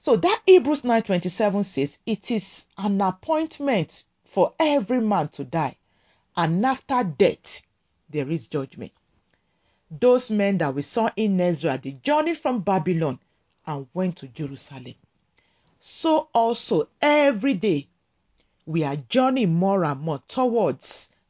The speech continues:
our exit from this Babylon. Are you leaving this world with a sense of eternity in your heart?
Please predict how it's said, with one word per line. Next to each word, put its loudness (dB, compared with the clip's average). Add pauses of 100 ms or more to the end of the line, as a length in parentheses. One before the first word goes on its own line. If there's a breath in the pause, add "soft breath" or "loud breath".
(100)
our -8
exit -2 (320)
from -8
this -2
Babylon. -6 (1900)
Are 2
you 2
leaving 0
this -2
world 0 (400)
with -4
a -2
sense -4 (1700)
of -10
eternity -4
in 0
your 0
heart? -6